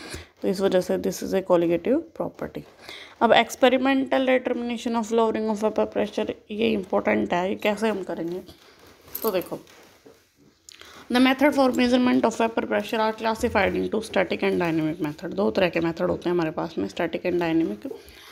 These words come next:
ठीक है, जो कि क्या करता है, these method could be used to find out the vapor pressure of solvent and solution and hence lowering of vapor pressure। पहले हम क्या करेंगे,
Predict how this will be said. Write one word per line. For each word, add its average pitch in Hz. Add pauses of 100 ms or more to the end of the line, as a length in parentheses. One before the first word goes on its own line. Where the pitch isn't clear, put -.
(480)
ठीक 269
है, - (2000)
जो 247
कि 269
क्या 254
करता 240
है, 214
these 247
method 233
could 226
be 233
used 233
to 240
find 208
out 202
the 208
vapor 220
pressure 226
of -
solvent 220
and 208
solution 190 (1080)
and 220
hence 196
lowering 190
of 208
vapor 190
pressure। 208
पहले 220
हम 226
क्या 220
करेंगे, 220